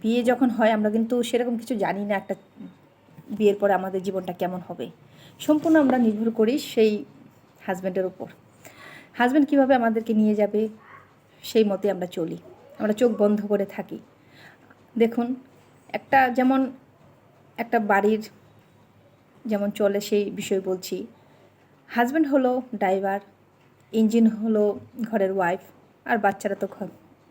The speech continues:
মানে গাড়ির ডাব্বা তেমন আর কি। তো ড্রাইভার যেভাবে চালাবে সেইভাবে চলবে। ইঞ্জিন যতই ভালো থাকুক বা খারাপ থাকুক, খারাপ থাকলে তাকে রিপেয়ারিং করতে হবে।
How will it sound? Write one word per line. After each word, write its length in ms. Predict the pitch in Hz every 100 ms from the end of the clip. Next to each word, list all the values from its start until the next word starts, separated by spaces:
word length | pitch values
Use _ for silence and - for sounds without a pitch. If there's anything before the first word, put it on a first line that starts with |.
| -
মানে 160 | 214 190
গাড়ির 300 | 196 190 180
ডাব্বা 380 | 175 170 165 165 _ _ _ -
তেমন 260 | 208 190
আর 80 | 180 175
কি। 120 | - - _ _ _ - _ _ _ _
তো 320 | 214 202 196
ড্রাইভার 380 | 196 208 240 269
যেভাবে 280 | 277 269 277
চালাবে 460 | 277 233 233 240
সেইভাবে 460 | 240 - 214 214 202
চলবে। 440 | 202 196 196 196 - _ _ _ _ _
ইঞ্জিন 460 | 226 233 233 240 226 - _ -
যতই 260 | 208 196 208
ভালো 240 | - 196
থাকুক 380 | 208 196 - 208 - - - - -
বা 80 | 196 180
খারাপ 220 | 196 190 -
থাকুক, 260 | 190 196 - _ _ - - - - _
খারাপ 240 | - 254 269
থাকলে 240 | 262 262
তাকে 260 | 254 214 220
রিপেয়ারিং 420 | 208 226 202 208
করতে 280 | 208 196 202
হবে। 260 | 196 202